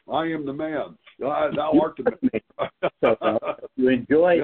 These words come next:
Speaker 2: having John as a part of this team. We don't operate without a net. I, I speak for my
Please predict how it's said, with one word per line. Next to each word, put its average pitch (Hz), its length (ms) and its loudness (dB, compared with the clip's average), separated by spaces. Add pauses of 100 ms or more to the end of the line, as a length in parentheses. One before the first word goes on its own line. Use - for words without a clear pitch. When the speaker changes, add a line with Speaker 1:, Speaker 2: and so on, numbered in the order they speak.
Speaker 2:
having 147 460 -4
John 165 240 -6
as 143 100 -10
a 160 40 -12
part 160 300 -2
of 139 80 -6
this 143 140 -4 (160)
team. 214 320 -4 (260)
We 180 160 6
don't 202 200 6
operate 156 420 2
without 117 260 -4
a 107 120 -10
net. 135 280 -6 (120)
I, 120 280 -6
I 113 100 -10
speak 139 260 -4
for - 100 -6
my 107 160 -2